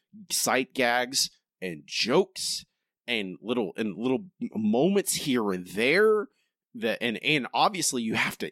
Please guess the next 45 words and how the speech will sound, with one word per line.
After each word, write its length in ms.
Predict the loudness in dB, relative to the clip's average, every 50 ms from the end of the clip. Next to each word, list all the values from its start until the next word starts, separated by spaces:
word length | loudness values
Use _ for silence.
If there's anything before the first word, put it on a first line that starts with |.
| _ -4
animate 500 | 0 2 4 4 4 4 2 0 -2 -4
it. 140 | -8 -10 _
You 140 | -2 0 2
have 220 | 2 2 0 0
to 80 | 0 0
make 400 | 0 2 2 4 2 2 2 0
it 100 | -4 -4
look 540 | -4 -10 -6 0 2 2 2 2 -2 -14 -18 -14 -6
good. 220 | -4 -2 -2 0
You 80 | 0 -2
have 100 | -2 -2
to 80 | -2
make 160 | -2 -2 -2
it, 160 | -2 -6 -6 -8 -4
you 100 | -2 -2
have 140 | -2 -2 -4
to 60 | -10
frame 500 | -12 -12 -4 0 2 2 4 4 4 2
it 160 | 0 -2 -2
correctly. 580 | -6 -2 -2 -2 -2 -2 -6 -12 -12 -12 -12 -14 -20 -20 -20 -14 -4 -2
Like, 160 | -2 0 0
the 100 | 0 0
writing 400 | 2 4 4 4 4 4 2 0
is 140 | 0 0 0
just 180 | -2 -2 -2
the 80 | -4 -4 -4 -4 0
first 300 | 0 0 0 0 -2 -2
step, 440 | -4 -4 0 2 2 4 2 2 _ _ -20 _ _ _ _ _ -8
but 120 | -4 -2 -2
it 100 | -2 2
is 220 | 0 0 0 2
the 120 | -2 -2 -4 _ _ _
framework. 440 | 0 2 4 4 4 2 -2 -6 -8 -6
It 80 | -4 -2
is 140 | -2 -2
the 100 | -2 0
skeleton. 600 | 0 0 2 2 2 2 2 0 -2 -4 -6 -12 -12
And 300 | -14 -20 -20 -14 -8 -6
without 260 | 0 2 2 2 2
that 180 | 0 -2 -2 0
skeleton, 600 | 0 0 2 2 2 2 2 0 -2 -2 -2 -2 -4 -8 -8 -2
you're 140 | -2 0
gonna 100 | 2 2
make 220 | 2 2 0 -2 -4
this 580 | -20 -20 -16 -2 2 2 4 4 4 2 0